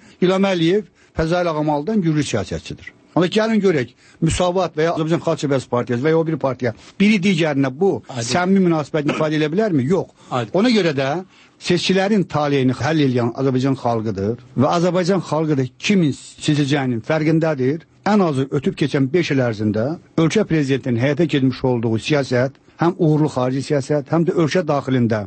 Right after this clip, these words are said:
Speaker 1: kifayət qədər inkişafın göz önündə olması və bir mənalı şəkildə Azərbaycan xalqının qarşıdan gələn seçkilərdə seçimini müəyyənləşdirəcək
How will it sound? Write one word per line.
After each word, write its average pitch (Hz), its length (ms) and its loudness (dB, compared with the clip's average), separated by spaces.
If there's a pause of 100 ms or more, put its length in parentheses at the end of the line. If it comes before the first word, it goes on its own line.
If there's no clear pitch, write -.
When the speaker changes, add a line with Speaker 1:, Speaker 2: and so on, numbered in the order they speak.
Speaker 1:
kifayət 165 400 -2
qədər 117 300 -2 (300)
inkişafın 151 520 0
göz 190 220 2
önündə 131 260 2
olması 117 440 -2 (280)
və 156 220 0 (180)
bir 240 160 4
mənalı 170 320 2
şəkildə 139 300 -2
Azərbaycan 165 340 0
xalqının 151 460 0 (100)
qarşıdan 156 360 0
gələn 135 200 2 (300)
seçkilərdə 151 520 0
seçimini 170 440 0
müəyyənləşdirəcək 147 720 0